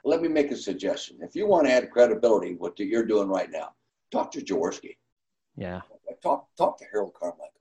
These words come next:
Speaker 2: Yeah.
Speaker 1: Uh, talk to Stan Walters and Jerry Sizemore, who just went in the Philadelphia Hall of Fame. Talk to Wilbert Montgomery. I made a coach out of Wilbert Montgomery.
Speaker 2: Yes, you did.
Speaker 1: Yeah, it's not all,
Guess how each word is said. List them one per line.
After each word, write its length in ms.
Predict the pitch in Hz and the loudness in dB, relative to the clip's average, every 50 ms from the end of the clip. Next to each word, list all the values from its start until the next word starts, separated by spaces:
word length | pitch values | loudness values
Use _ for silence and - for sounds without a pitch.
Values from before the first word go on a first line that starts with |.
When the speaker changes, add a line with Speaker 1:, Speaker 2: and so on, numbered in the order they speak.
| _ _ _ _ - - | _ _ _ _ -14 -12
Speaker 2:
Yeah. 120 | 98 98 - _ _ - - - | -12 -12 -12 _ _ -8 -8 -8
Speaker 1:
Uh, 80 | - - - - | -8 -8 -12 -8
talk 280 | - - - - - - | -2 0 0 0 -2 -6
to 100 | - 107 | -12 -12
Stan 440 | - - - 139 131 120 117 107 104 | -8 0 4 6 6 6 4 2 0
Walters 380 | 104 104 104 98 - - - | -2 0 0 0 0 -2 -4
and 140 | - - - - | -10 -16 -6 2
Jerry 300 | - 131 120 107 104 95 | 2 4 4 4 2 0
Sizemore, 560 | - - 104 104 - 85 - 90 90 82 - - | -2 0 0 2 0 0 -2 -4 -6 -6 -4 -4
who 140 | 85 87 | -6 -4
just 240 | 87 101 104 - - | -2 -2 -2 -2 -2
went 160 | - 95 95 | -4 -2 -2
in 80 | 95 95 | -2 -2
the 80 | 92 - | -4 -4
Philadelphia 560 | - 98 95 90 90 92 90 87 - 87 82 | -6 -4 -4 -2 -2 -4 -4 -6 -6 -10 -6
Hall 220 | 80 85 87 87 82 | 0 0 0 0 0
of 80 | 85 | -4
Fame. 100 | 82 78 - _ _ _ _ _ _ _ - | -8 -12 -14 _ _ _ _ _ _ _ -8
Talk 260 | - 143 - - - | -4 -2 -2 -2 0
to 80 | - 139 | -2 2
Wilbert 400 | 127 131 123 113 - 107 - - - | 6 6 6 6 4 0 -2 -2 -4
Montgomery. 420 | 78 73 - 76 78 78 78 - | -6 -4 -4 -2 -2 -2 0 0
I 100 | 127 156 | 2 2
made 160 | 185 185 175 143 | 4 6 6 4
a 80 | - | 4
coach 360 | - - 185 196 180 - - | 4 8 8 8 8 6 2
out 120 | 110 92 87 | 0 0 0
of 100 | 82 78 | -2 -4
Wilbert 300 | 80 82 80 78 76 - - | -6 -6 -6 -8 -10 -12 -10
Montgomery. 160 | - 98 101 104 | -6 -2 0 0
Speaker 2:
Yes, 160 | 107 - - | 0 -2 -4
you 60 | 120 | -2
did. 240 | 107 110 107 98 98 _ _ _ - | 0 0 0 0 -2 _ _ _ -6
Speaker 1:
Yeah, 120 | 160 180 170 | -4 -2 -2
it's 260 | - 165 165 165 - | 0 0 -2 0 2
not 220 | 208 214 226 226 208 | 2 4 6 8 8
all, 300 | 190 180 156 143 - | 8 8 8 4 2